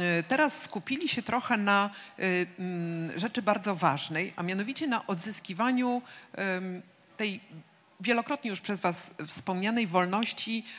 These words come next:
do bycia, mm, we wnętrzu. Y,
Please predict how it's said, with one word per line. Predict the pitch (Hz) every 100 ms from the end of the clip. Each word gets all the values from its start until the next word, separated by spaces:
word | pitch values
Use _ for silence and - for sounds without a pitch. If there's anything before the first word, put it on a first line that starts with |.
| -
do | 170 185
bycia, | 170 214 - 208 190 190 196 - - -
mm, | - 170 170 165 160
we | 147 190
wnętrzu. | 190 180 139 135 - - - - - - - -
Y, | 170 165 165